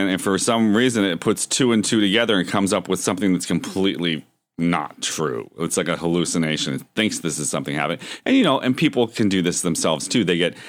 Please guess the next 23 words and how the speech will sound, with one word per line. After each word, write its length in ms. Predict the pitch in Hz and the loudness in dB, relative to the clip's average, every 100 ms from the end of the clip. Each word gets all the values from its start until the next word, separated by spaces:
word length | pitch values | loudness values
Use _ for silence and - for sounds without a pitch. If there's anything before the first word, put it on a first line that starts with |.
| - | -6
you 120 | 98 95 | 0 2
know, 180 | 87 - - | 2 -2 -6
information 520 | 92 85 98 101 - | -4 -2 0 0 0
from 160 | 85 85 | -2 -2
here 340 | 98 120 107 | 0 2 2
and 120 | 98 90 | 4 2
information 520 | 85 90 87 85 85 | 2 2 2 0 -2
from 60 | 87 | 0
here, 160 | 104 | 0
and 80 | 87 | 2
then 80 | 82 | 0
they 120 | 80 | -2
come 280 | - 95 90 | -2 -2 0
up 100 | 85 | -2
with 140 | 80 | -4
conjecture 480 | 90 85 98 92 95 | -2 0 0 0 -2
and 100 | 78 | -2
say, 140 | 87 | -2
"This 400 | 76 78 117 143 | -2 0 2 2
is 120 | 131 95 | 2 2
why 220 | 95 82 | 2 2
it 60 | |
happened." 560 | 76 78 67 - - - | -2 -4 -6 -8 -14 -18